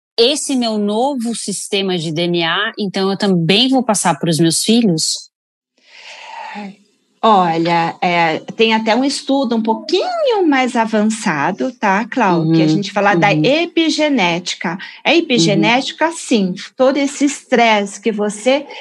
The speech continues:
Speaker 2: tem, é, se você, de repente, engravidou nesse período de estresse, é,
Speaker 1: Uhum.
Speaker 2: tudo que está em volta do seu dia a dia, fazendo
Speaker 1: Uhum.
Speaker 2: com que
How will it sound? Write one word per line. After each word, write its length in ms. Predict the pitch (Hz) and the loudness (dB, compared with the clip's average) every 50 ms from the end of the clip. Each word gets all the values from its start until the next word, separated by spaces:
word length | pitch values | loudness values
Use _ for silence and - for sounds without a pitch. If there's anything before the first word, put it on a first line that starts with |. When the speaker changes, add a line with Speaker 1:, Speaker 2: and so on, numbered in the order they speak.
| - _ _ _ | -20 _ _ _
Speaker 2:
tem, 520 | 247 240 226 220 214 202 190 175 196 190 - - | 0 2 2 2 2 2 0 -2 -4 -8 -10 -6
é, 320 | - 175 180 180 175 180 | -2 0 0 2 2 0
se 140 | 180 180 - | -2 -2 -4
você, 420 | 135 - 214 208 - 233 226 233 226 | -2 -2 -4 -2 0 2 2 2 2
de 140 | - 240 | 2 0
repente, 600 | 233 233 220 220 220 220 214 214 220 220 - 240 | 0 0 -2 0 0 0 0 2 0 -2 0 0
engravidou 640 | 233 220 220 220 220 214 220 226 226 220 214 202 190 | 2 2 2 2 2 0 0 0 -2 0 2 2 2
nesse 320 | 190 190 196 233 226 - - | 2 2 2 0 0 -2 0
período 520 | - 220 190 208 214 226 254 - 240 233 | 0 2 4 4 4 4 4 2 0 -2
de 140 | - - 208 | 0 -2 -2
estresse, 800 | 220 220 - - - 190 190 185 185 180 175 170 170 175 - - - - - - - - - | -2 -4 -6 -6 -2 0 2 2 2 0 -2 -4 -6 -8 -12 -16 -18 -18 -18 -16 -18 -8 -2
é, 200 | 180 190 180 165 | 0 2 4 4
Speaker 1:
Uhum. 300 | 160 156 165 156 156 160 | 4 4 4 4 2 2
Speaker 2:
tudo 320 | - - 262 220 262 285 | 0 -2 -2 0 0 -2
que 140 | 277 - 269 262 247 254 | 0 0 2 2 2 2
está 280 | 254 - - 240 233 247 | 0 0 0 2 2 2
em 180 | 247 240 233 220 226 - | 2 2 0 -2 -2 -4
volta 720 | 196 165 190 220 247 262 269 247 233 240 _ - 185 165 170 | -2 0 4 4 6 6 4 2 0 -4 _ -2 -2 -2 -2
do 160 | 170 185 196 | -2 -4 -4
seu 360 | 196 196 - 214 202 190 180 190 | -4 -4 -2 0 0 0 0 -2
dia 360 | 185 - - 190 196 180 170 | -4 -4 0 0 0 0 0
a 40 | 170 | -4
dia, 640 | 170 - - 175 208 226 226 220 208 185 160 160 - - - - - - _ | -6 -6 -2 0 2 2 4 4 2 2 2 -2 -4 -10 -16 -18 -18 -8 _
fazendo 380 | 202 202 196 180 180 170 160 | -2 0 2 2 2 4 4
Speaker 1:
Uhum. 240 | 160 160 151 147 147 | 4 4 4 4 4
Speaker 2:
com 40 | 170 | 2
que 140 | 196 233 | 2 2